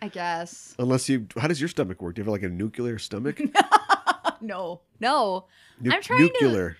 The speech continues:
Speaker 2: Nu-,
Speaker 1: I'm trying to think of, like,
Speaker 2: nuclear.
Speaker 1: the grossest thing I've ever thrown up. I, I think I've probably thrown up cold medicine before.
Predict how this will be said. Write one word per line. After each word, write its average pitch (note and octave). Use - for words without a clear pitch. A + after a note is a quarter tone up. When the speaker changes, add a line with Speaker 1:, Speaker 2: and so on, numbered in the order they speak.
Speaker 2:
Nu-, C3
Speaker 1:
I'm E3
trying A4+
to F4+
think D#4
of, E3
like, -
Speaker 2:
nuclear. F#2+
Speaker 1:
the -
grossest G#3
thing F3+
I've E3
ever D#3+
thrown D#3
up. C#3+
I, G3
I G4
think E4+
I've A#3+
probably G3+
thrown E3+
up D#3+
cold D#3+
medicine -
before. -